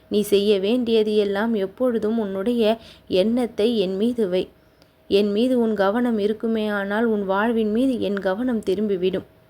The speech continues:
உன்னுடைய எண்ணங்கள் அழகாக இருக்கும் பொழுது, உன் வாழ்க்கை மிகவும் அழகாக மாறியும் விடும். எத்தனையோ கஷ்டங்களுக்கு மத்தியில் என்னை வணங்கி கொண்டு வாழ்ந்து கொண்டிருக்கின்ற நீ,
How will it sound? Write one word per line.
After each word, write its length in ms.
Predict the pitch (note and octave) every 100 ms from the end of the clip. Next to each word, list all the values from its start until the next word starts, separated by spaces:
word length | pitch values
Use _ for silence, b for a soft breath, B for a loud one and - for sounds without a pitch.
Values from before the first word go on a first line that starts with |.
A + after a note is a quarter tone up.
| _ _ _ _ _ B B B - - _ _ _ _
உன்னுடைய 400 | G3+ G#3 F#3+ B3+ A#3+
எண்ணங்கள் 480 | G3 A3 B3 A3+ A3+
அழகாக 560 | A3 G3 G3 G3+ A#3+ A#3
இருக்கும் 420 | A3 A3 - G#3+
பொழுது, 260 | G#3+ B3+ B3+
உன் 160 | G#3+ G3
வாழ்க்கை 460 | F#3+ A3 A#3+ G#3 A#3
மிகவும் 520 | A3 G3 A#3+ A#3 A3
அழகாக 560 | F#3 F#3+ G3 G3+ A#3 A3+
மாறியும் 560 | F#3 F#3+ B3+ A#3+ G3+
விடும். 280 | F3+ F#3+ F#3 - _ _ _ _ _ _ _ _ _ - - _ _ -
எத்தனையோ 480 | G3+ G3+ F#3 G3+
கஷ்டங்களுக்கு 720 | B3 A3 G#3+ B3 A#3 A3+ G#3+ G#3
மத்தியில் 600 | G3+ G3 A#3+ A3 G3+ G#3+ -
என்னை 340 | G#3 G3+ G#3+
வணங்கி 400 | G#3 F#3 G#3 G3+ G3
கொண்டு 300 | A3 B3 A3+
வாழ்ந்து 360 | F#3 G#3 G#3 G3+
கொண்டிருக்கின்ற 840 | A#3+ A3 G3+ G#3+ F3+ F#3+ G3+ G#3 - b b b
நீ, 100 | -